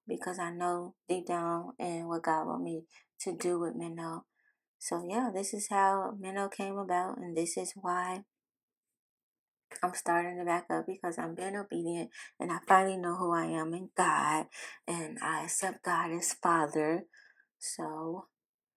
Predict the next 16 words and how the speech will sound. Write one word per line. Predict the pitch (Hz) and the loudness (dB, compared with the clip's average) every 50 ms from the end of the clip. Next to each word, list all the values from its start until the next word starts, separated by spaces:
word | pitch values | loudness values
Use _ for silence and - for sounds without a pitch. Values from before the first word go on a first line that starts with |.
| _ _ _ _ - - | _ _ _ _ -12 -10
I'm | 165 170 180 180 | -10 -10 -8 -6
doing | - 175 185 185 185 185 | -4 -2 -2 -2 -2 -2
what | 170 165 165 - - | -2 -2 -4 -4 -2
God | - 160 160 160 160 160 160 | -2 0 2 2 2 0 -2
required | 151 151 - - - 156 156 156 156 156 156 | -4 -6 -6 -2 0 2 2 2 2 -2 -4
me | 151 147 147 - - | -6 -8 -10 -8 -8
to | - 156 | -8 -6
do | - - - - 165 165 - | -4 -4 -4 -4 -6 -8 -8
in | 160 156 156 156 156 | -6 -6 -6 -4 0
this | 160 143 147 - | 0 0 2 2
season. | - - - - - - - - - - 254 - _ _ _ _ _ _ _ _ _ _ _ _ _ _ _ _ _ - | 0 0 0 -2 -2 -2 -4 -4 -6 -6 -10 -12 _ _ _ _ _ _ _ _ _ _ _ _ _ _ _ _ _ -12
I'm | 156 160 165 - | -12 -10 -4 2
back | 156 156 139 135 - | 4 4 4 4 2
to | - 175 175 | 4 4 4
the | 170 180 190 | 4 4 2
original, | 196 196 185 170 160 156 165 160 165 165 165 160 160 160 - | 2 2 2 2 2 2 0 -2 -4 -4 -4 -6 -6 -8 -10